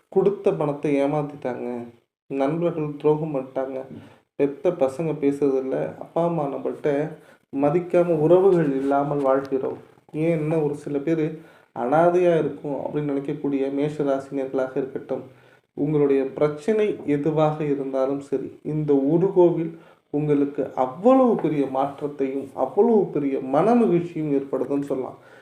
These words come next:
இந்த ஒரு கோவிலுக்கு நீங்க போயிட்டு வந்தீங்க அப்படின்னா, கண்டிப்பா உங்களுக்கு இந்த மூணு கோவிலுக்கு போய் என்ன பெனிஃபிட் கிடைக்குதோ அதை விட தாண்டி பெனிஃபிட் கிடைக்கும். கண்டிப்பாக ஒவ்வொரு மேஷராசினியர்களுக்காக நான் இந்த கோவில் போக தாங்க போறேன்.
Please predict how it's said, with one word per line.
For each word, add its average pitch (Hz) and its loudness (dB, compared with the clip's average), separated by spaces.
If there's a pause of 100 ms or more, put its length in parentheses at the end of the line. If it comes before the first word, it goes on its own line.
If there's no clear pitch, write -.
(180)
இந்த 180 4
ஒரு 160 4
கோவிலுக்கு 208 6
நீங்க 160 0
போயிட்டு 202 2
வந்தீங்க 160 0 (120)
அப்படின்னா, 143 -2 (380)
கண்டிப்பா 214 2 (880)
உங்களுக்கு 165 2
இந்த 143 -2
மூணு 220 4
கோவிலுக்கு 208 4
போய் 185 4
என்ன 170 0 (160)
பெனிஃபிட் 175 -2
கிடைக்குதோ 143 0 (120)
அதை 127 -2
விட 147 2 (140)
தாண்டி 175 0
பெனிஃபிட் 147 -6
கிடைக்கும். 139 -6 (380)
கண்டிப்பாக 220 4 (340)
ஒவ்வொரு 202 6
மேஷராசினியர்களுக்காக 165 2
நான் 160 0
இந்த 139 -2
கோவில் 170 4
போக 160 2
தாங்க 160 0
போறேன். 160 -2